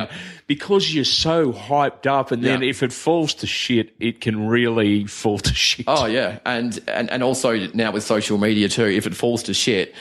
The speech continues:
Speaker 1: it falls to shit even more 'cause someone's gonna see it and then it's gonna be an ongoing disaster zone.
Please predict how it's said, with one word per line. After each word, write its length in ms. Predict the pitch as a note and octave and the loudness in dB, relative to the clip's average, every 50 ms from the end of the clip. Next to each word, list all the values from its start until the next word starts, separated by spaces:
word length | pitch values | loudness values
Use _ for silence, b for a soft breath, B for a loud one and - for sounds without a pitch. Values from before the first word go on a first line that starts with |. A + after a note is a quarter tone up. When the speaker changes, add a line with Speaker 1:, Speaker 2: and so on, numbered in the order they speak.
| B B B | B B B
Speaker 1:
it 100 | A2+ - | -6 -2
falls 280 | - A#2+ A#2+ A#2 - | 0 0 0 0 0
to 60 | A2 | -2
shit 200 | G#2 - - A2+ | 0 0 2 2
even 240 | G#2+ G2+ G2 G2+ F#2+ | 2 2 2 2 2
more 200 | A2+ A#2+ A2 G#2 A#2+ | 2 2 2 0 0
'cause 120 | - A2+ | 0 0
someone's 280 | - B2+ A#2+ A#2 G#2+ G#2 | 0 2 2 0 0 0
gonna 160 | A2 G2 G2 | 0 0 0
see 240 | - - C3 A#2 G#2 | 0 2 2 2 2
it 120 | G2 - - | 0 0 0
and 120 | G#2 G#2+ G#2+ | 0 0 2
then 80 | G#2+ | 2
it's 160 | G#2+ G2 G2 | 0 0 0
gonna 220 | - - G#2+ G2 G2 | -2 -2 -2 -2 -2
be 140 | - G#2 G2+ | -2 -2 -2
an 100 | G#2 G#2 | -2 0
ongoing 640 | - A2 A2 A2+ A2 A2+ G#2 G2+ G#2 G#2 G2+ G2+ B B B B B B | 0 0 0 2 2 2 2 2 2 0 -2 -4 B B B B B B
disaster 560 | - A#2+ G#2 E2 A#2 G2 F#2+ F#2+ - - - F#2+ | 0 0 2 2 2 0 0 0 -2 -4 -4 -2
zone. 520 | - D2+ A#1 G1+ - G2+ G#2 A2+ A2+ A2 | -2 -2 -2 -2 -4 -6 -8 -8 -12 -16